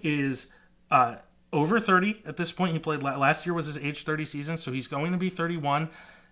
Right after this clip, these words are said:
You know, if he loses a tick of velocity, all of a sudden the stuff that he does in terms of placement, in terms of, it, it becomes a lot harder, right? Guys will start, even though he's placing it right, guys have a li-, that much more time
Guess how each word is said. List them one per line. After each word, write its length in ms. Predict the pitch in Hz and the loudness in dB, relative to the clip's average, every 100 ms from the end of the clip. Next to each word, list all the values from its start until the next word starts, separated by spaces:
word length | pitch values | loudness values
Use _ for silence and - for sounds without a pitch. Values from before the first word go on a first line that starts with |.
| _ | _
You 120 | 175 | 4
know, 160 | 196 160 | 6 4
if 160 | - 156 | -2 -4
he 160 | - 220 | -4 -2
loses 480 | 202 220 262 240 | 2 2 2 0
a 80 | 170 | 0
tick 260 | - 196 196 | -4 -6 -4
of 80 | 147 | -6
velocity, 720 | 135 123 175 185 143 127 117 - | -4 0 0 -2 -4 -4 -4 2
all 200 | 170 233 | 2 4
of 60 | |
a 60 | 233 | 0
sudden 280 | - 202 175 | 2 2 2
the 60 | |
stuff 360 | 151 - 165 - | -2 2 0 2
that 120 | 165 | -4
he 160 | - 180 | -4 -4
does 300 | 139 139 131 | 0 0 0
in 100 | 131 | -2
terms 260 | 156 139 | -4 -4
of 120 | 117 - | -6 -6
placement, 420 | 160 156 - 147 | -4 -4 -4 -6
in 40 | |
terms 160 | 147 139 | -4 -4
of, 140 | 127 - - - | -4 -6 -16 -18
it, 140 | - 139 _ - | -18 -18 _ -6
it 180 | 185 - | -4 -4
becomes 300 | 180 208 202 | 0 2 4
a 60 | |
lot 260 | 175 165 - | 4 2 0
harder, 460 | - 143 113 104 - - | 4 4 4 -4 -16 0
right? 340 | 147 160 - - | 2 2 0 6
Guys 300 | 170 185 185 | 8 8 6
will 80 | |
start, 340 | 180 - 180 175 | 2 4 4 6
even 260 | 196 208 | 6 6
though 100 | 202 | 6
he's 180 | 175 165 | 4 2
placing 380 | - 165 156 160 | 0 -2 0 -2
it 80 | 135 | 0
right, 240 | 135 120 | -2 0
guys 220 | 156 156 | 2 2
have 100 | 165 | 2
a 60 | 139 | -2
li-, 340 | 117 123 185 | -2 0 0
that 260 | 170 160 190 | 6 6 6
much 220 | 190 190 | 2 0
more 160 | 170 170 | -2 -2
time 320 | - 135 110 | 0 0 0